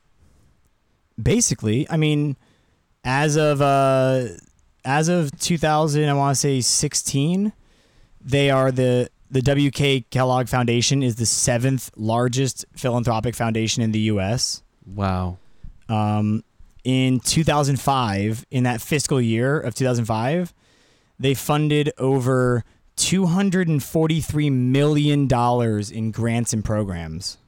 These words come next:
Speaker 2: Oh, good for them. Good for everybody that they helped. What did he, what did he originally
Speaker 1: Uh,
Speaker 2: call the
Speaker 1: it
Speaker 2: fo-, uh, the foundation?
Speaker 1: Sorry?
Speaker 2: You said they didn't wanna name it after himself, so what did he,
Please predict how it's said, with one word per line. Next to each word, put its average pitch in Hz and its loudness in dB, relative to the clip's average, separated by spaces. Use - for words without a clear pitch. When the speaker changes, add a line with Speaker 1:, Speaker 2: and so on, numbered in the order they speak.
Speaker 2:
Oh, 147 -10
good 127 -10
for 131 -4
them. 131 -2
Good 101 -12
for - -6
everybody 104 0
that 101 0
they 98 -2
helped. 101 -2
What 131 0
did 147 0
he, 147 0
what 127 -2
did 143 2
he 143 4
originally 113 4
Speaker 1:
Uh, - -4
Speaker 2:
call 127 2
the 135 2
Speaker 1:
it 127 0
Speaker 2:
fo-, 143 -2
uh, 113 -2
the 120 -2
foundation? 135 -8
Speaker 1:
Sorry? 185 0
Speaker 2:
You 127 -2
said 131 0
they 123 2
didn't 110 0
wanna 107 2
name 98 0
it 95 0
after 95 -2
himself, 92 -4
so 90 -8
what 95 -2
did 95 0
he, 95 -2